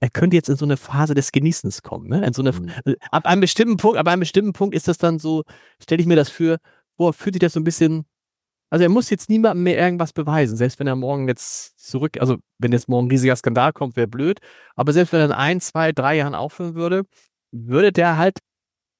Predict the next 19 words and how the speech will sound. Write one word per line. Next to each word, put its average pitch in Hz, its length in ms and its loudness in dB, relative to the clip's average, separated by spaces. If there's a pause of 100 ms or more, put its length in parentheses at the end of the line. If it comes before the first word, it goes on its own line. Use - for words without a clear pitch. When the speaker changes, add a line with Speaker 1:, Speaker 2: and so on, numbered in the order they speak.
(120)
Speaker 1:
als 143 100 -6
ein 135 160 0
sehr, 147 280 4
sehr 180 160 0
starker, 160 500 0
sehr, 139 280 0
sehr 165 140 0
erfolgreicher, 156 680 -4
der 110 120 2
am 123 120 -2
längsten 151 260 -2
amtierende 143 340 -6
Bürgermeister 139 640 -2 (420)
in 143 120 2
die 143 80 0
Geschichte 143 340 -2
der 135 80 2
Stadt - 240 -4
eingehen. - 380 -6